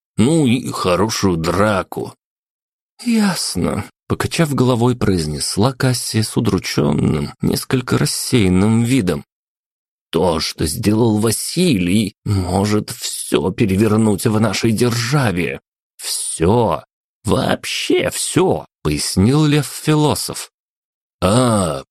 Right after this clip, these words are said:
понял. Вы боитесь, что он свергнет нашего Василевса?» «О боже!» воскликнул старший представитель дома Сарантопехас. «Ты болван!» «Я,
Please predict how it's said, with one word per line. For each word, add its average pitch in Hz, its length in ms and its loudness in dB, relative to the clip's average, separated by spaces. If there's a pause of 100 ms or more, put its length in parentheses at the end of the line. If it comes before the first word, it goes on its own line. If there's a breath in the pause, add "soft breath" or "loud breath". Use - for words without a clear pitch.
(140)
понял. 110 640 0 (160)
Вы 101 420 0
боитесь, 113 560 0
что - 320 0
он 127 100 2
свергнет 113 760 2
нашего 98 580 2
Василевса?» 113 960 0 (800)
«О 190 260 4
боже!» 113 1000 2 (200)
воскликнул 90 680 0
старший - 480 -2
представитель 95 720 0
дома 98 340 2
Сарантопехас. 92 1300 -2 (220)
«Ты 131 360 2
болван!» 127 960 0 (720)
«Я, 92 800 0